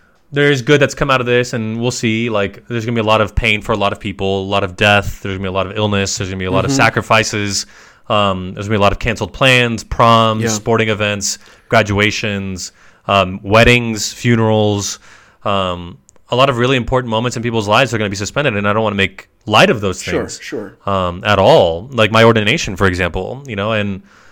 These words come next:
Speaker 1: okay, like, that sucks. Um, but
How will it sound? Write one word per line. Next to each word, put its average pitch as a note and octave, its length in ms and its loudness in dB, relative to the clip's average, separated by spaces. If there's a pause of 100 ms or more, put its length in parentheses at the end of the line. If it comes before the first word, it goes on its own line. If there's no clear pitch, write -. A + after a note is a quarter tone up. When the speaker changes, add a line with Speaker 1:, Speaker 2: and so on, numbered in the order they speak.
(680)
Speaker 1:
okay, A#2 360 2
like, G2+ 140 -2
that A#2 160 -2
sucks. - 520 -2 (420)
Um, G2+ 380 -2
but F#2+ 440 -2